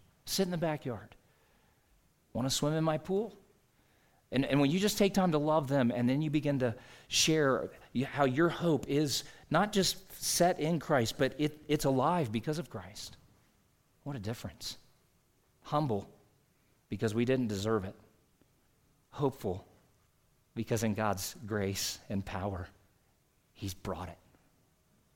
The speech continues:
Let's pray. Oh, Lord God, we need this word.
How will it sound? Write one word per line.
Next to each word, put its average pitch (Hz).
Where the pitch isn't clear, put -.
Let's -
pray. -
Oh, 120
Lord 117
God, 95
we 123
need 131
this 120
word. 110